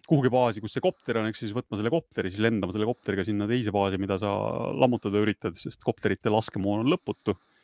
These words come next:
Sest jah, kui sa käsitsi üritad seal baasi kui sellist maha võtta, siis on sul laskemoon plärts-plärts otsas ja,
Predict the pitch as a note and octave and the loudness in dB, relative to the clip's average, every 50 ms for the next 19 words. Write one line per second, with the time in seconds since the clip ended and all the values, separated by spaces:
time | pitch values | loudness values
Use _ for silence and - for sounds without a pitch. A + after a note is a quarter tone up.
0 | _ _ - _ _ _ _ _ _ _ _ _ _ _ _ _ _ - - - | _ _ -20 _ _ _ _ _ _ _ _ _ _ _ _ _ _ -18 -8 -4
1 | - A#2 - - A2 A2 G2+ C3 B2 A#2+ A2 - - G#2+ F#2+ G2 G#2 A2 G#2+ - | -4 -4 -2 0 0 2 2 2 2 2 -2 -2 -2 0 0 2 2 0 0 -2
2 | - G2+ - - G#2 - - A2+ G#2+ F#2+ G#2 G#2 G2+ G#2 G2+ G#2 F#2 A#2 G#2 - | -4 -8 -8 -8 -4 -2 0 0 0 0 0 -2 -4 -4 -4 -4 -4 -4 -4 -4
3 | _ - G#2+ G#2+ F#2+ G2 - _ - G#2+ G#2 A2+ A2 - - A#2 A2 A2 G#2+ A2 | _ -4 -2 -2 -2 -4 -4 _ -10 -12 -10 -12 -12 -10 -10 -10 -8 -8 -6 -4
4 | G#2+ G#2+ - - G#2 G#2 G2 G2 - - A2+ G#2 - - - G2 G2 - - A#2+ | -6 -6 -4 -2 -2 -2 -2 -2 0 0 0 0 0 0 0 0 0 0 -2 -4
5 | - - G#2 G2 F2+ G2 F#2+ F#2+ | -2 -2 -4 -4 -2 -2 -2 -2